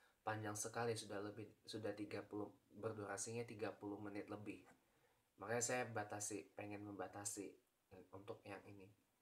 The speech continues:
<clears throat> Jadi, untuk menghilangkan gengsi itu, saya pernah nonton satu video. Kita itu gak usah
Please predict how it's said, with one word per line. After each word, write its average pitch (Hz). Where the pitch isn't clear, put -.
<clears throat> 117
Jadi, 135
untuk 156
menghilangkan 131
gengsi 104
itu, -
saya 123
pernah 113
nonton 92
satu 92
video. -
Kita 135
itu 147
gak 123
usah 147